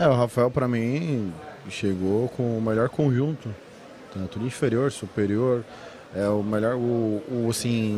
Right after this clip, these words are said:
no somatório dos pontos, o melhor conjunto, não fal-, não, não, só não falta nada no shape dele. As dorsais eram um ponto que... é, deixava a desejar uns an-, há um ano atrás, e você veio trazendo, melhorando, melhorando, tanto que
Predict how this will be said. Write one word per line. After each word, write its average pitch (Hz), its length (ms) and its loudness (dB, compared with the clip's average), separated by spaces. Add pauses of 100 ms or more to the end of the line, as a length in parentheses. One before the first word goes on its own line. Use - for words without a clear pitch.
(160)
no 120 120 2
somatório 131 560 2
dos 123 160 -4
pontos, 151 380 0
o 208 40 -2
melhor 214 220 0
conjunto, 143 580 2
não 110 240 -4
fal-, 120 220 4
não, 131 120 -2
não, 131 200 0
só 127 240 2
não 135 80 -2
falta 131 320 0
nada 117 200 0
no 107 80 -2
shape 110 280 -2
dele. 113 320 2 (600)
As 85 100 -6
dorsais 107 460 -2
eram 113 140 -2
um 117 40 -6
ponto 113 280 -6
que... 117 160 -8 (380)
é, 101 320 0 (840)
deixava 135 380 2
a 135 60 2
desejar 123 320 2
uns 123 180 -2
an-, 131 140 0
há 135 60 0
um 156 140 4
ano 156 200 2
atrás, 135 560 0
e 143 40 -2
você 139 220 -2
veio 139 200 4
trazendo, 135 400 0
melhorando, 131 420 2
melhorando, 131 520 0
tanto 147 220 -10
que 156 320 -2